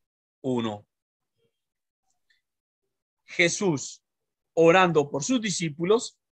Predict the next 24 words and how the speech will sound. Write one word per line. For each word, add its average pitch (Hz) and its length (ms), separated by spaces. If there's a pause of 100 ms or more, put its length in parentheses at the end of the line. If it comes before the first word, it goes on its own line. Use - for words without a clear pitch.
(140)
sabían 190 580
que 160 80
estos 202 240
berracos 175 480
se 175 80
iban 135 160
a 143 100
poner 117 220
a 107 100
pelear. 160 360 (1000)
Sabían 147 500
que 202 80
estos 220 220
berracos 190 460
tenía 147 500 (160)
uno 165 220
su 160 160
temperamento, 165 760
el 160 100
otro 156 200
ataimado, 160 640
el 151 100
otro, 156 400
eh, 156 420